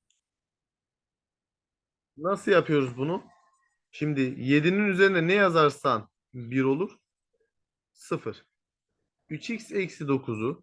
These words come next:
sıfıra eşitliyorsun. Üç x eşittir. Şu eksi dokuz buraya artı dokuz diye geliyor. Her iki tarafı üçe bölüyorsun. Üçler birbirini götürüyor. Dokuz üçe böl üç. X eşittir üçtür. Mantık. Kolay bir soru bu.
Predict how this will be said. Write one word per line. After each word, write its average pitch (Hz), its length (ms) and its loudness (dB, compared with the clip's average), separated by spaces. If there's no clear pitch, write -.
sıfıra 180 360 -2
eşitliyorsun. 180 720 -4
Üç 170 180 -6
x 170 200 -6
eşittir. 131 480 -6
Şu - 140 -6
eksi 160 320 -2
dokuz 135 280 -2
buraya 139 180 4
artı 127 240 2
dokuz 147 300 -6
diye 156 160 0
geliyor. 156 340 -4
Her 170 120 -4
iki - 200 -10
tarafı 113 320 0
üçe - 280 0
bölüyorsun. 156 640 -2
Üçler 139 340 0
birbirini 135 280 -2
götürüyor. 147 500 -4
Dokuz 135 280 -4
üçe 113 260 -6
böl 170 220 -6
üç. - 300 -18
X - 260 -8
eşittir 123 320 -8
üçtür. - 340 -10
Mantık. 117 520 -6
Kolay 147 280 2
bir 104 60 -8
soru 95 260 -8
bu. - 200 -18